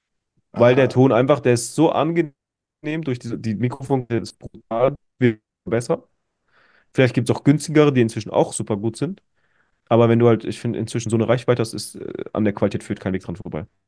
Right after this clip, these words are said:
Speaker 2: Ah, okay. Aber man, also du sagst, man, man kann die Kamera einfach nutzen, die man am Handy hat. Ton wäre
Speaker 1: Ja.
Speaker 2: zu empfehlen, einfach ein Ansteckmikro zu nehmen. Und dann könnte man schon starten.
Speaker 1: Genau.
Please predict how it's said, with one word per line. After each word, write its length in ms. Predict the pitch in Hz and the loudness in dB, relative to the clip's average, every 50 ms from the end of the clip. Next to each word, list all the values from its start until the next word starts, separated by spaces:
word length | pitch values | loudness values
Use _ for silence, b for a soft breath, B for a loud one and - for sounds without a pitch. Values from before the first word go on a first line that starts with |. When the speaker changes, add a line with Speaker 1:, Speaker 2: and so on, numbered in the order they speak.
| _ _ _ _ _ - | _ _ _ _ _ -12
Speaker 2:
Ah, 220 | 90 78 69 67 | -10 -8 -6 -6
okay. 320 | - - - 90 78 - - | -8 -8 -6 -8 -8 -4 0
Aber 200 | - 123 123 120 | 2 4 4 4
man, 100 | 110 107 - | 4 2 0
also 140 | 117 120 - | -2 -2 0
du 40 | 117 120 | 0 0
sagst, 160 | 117 117 - | 0 0 -2
man, 100 | - 107 98 98 - 101 101 - - - 101 101 101 - | -6 -6 -4 -4 -4 -6 -6 -4 -4 -4 -4 -4 -4 -4
man 140 | 101 107 101 | -4 -2 0
kann 120 | 113 101 | 0 -2
die 80 | 98 98 | -2 -2
Kamera 360 | 101 127 156 180 170 156 151 | 0 0 2 2 4 4 2
einfach 260 | 139 139 135 139 131 | 2 2 0 -2 -2
nutzen, 520 | 131 135 135 135 - 127 127 127 - - _ | -2 -2 -4 -4 -6 -6 -6 -8 -10 -12 _
die 80 | - | -2
man 120 | 110 104 95 | 0 2 2
am 80 | 95 107 | 2 2
Handy 200 | 113 120 120 107 | 0 2 2 2
hat. 280 | 131 143 - - - _ _ _ _ _ _ _ - | 0 0 -2 -6 -16 _ _ _ _ _ _ _ -2
Ton 320 | - 143 147 156 160 143 123 | 2 4 6 6 6 4 4
wäre 180 | 127 120 120 | 4 4 4
Speaker 1:
Ja. 60 | 135 | 2
Speaker 2:
zu 100 | - - | 2 2
empfehlen, 400 | 110 107 104 - 117 117 117 110 | 0 -2 0 2 2 2 2 2
einfach 260 | 98 104 104 95 101 95 | 0 -2 -2 -2 -4 -4
ein 60 | 98 | -2
Ansteckmikro 540 | 85 101 101 - 95 - 92 87 - 87 82 | -2 -2 -2 -2 -4 -4 -6 -6 -6 -6 -8
zu 120 | - - 85 | -6 -6 -4
nehmen. 240 | 76 69 76 78 - | -4 -4 -6 -8 -6
Und 120 | - 107 104 | -2 0 2
dann 120 | 123 127 123 | 2 4 4
könnte 220 | 131 127 120 120 | 4 2 2 4
man 120 | 117 113 | 2 2
schon 140 | 113 110 101 | 0 -2 -2
starten. 280 | - - 123 110 101 92 | 0 0 0 2 0 0
Speaker 1:
Genau. 160 | 90 - | -4 -6